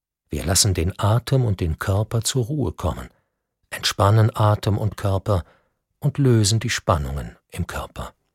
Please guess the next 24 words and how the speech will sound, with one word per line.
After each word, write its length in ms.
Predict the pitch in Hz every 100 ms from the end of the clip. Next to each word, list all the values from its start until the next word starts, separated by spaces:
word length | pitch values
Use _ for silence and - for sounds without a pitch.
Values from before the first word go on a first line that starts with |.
| _ _ _ _ _ _ _ _ _ _ _ _ _ _ _ - _ _ -
Dann 280 | 120 139 139
gehen 280 | 127 131
wir 120 | 123 113
dazu 320 | 113 - 123
über, 460 | 131 110 127 127 -
unsere 360 | 123 98 92
Gedanken 640 | 85 80 87 87 92 - 113
und 220 | 123 -
Gefühle 580 | 107 - - 101 110 113
zu 180 | -
erkennen 580 | - - - 87 87 101 _ _ _ _
und 180 | - 104
zu 140 | - -
umarmen. 520 | 135 147 107 69 64 _ _ _ _ _ _ _ _ _ _ _ _ _ _ _ _ _ _ _ _
Hier 260 | - 170 180
ist 200 | - -
eine 280 | 110 101
einfache 520 | - 127 - 127 113 113
geführte 500 | 123 - 131 113 113
Meditation, 840 | 98 98 - 92 - 92 87 87
die 120 | 107
Sie 140 | -
üben 340 | - 110 85 73
können. 400 | 73 67 62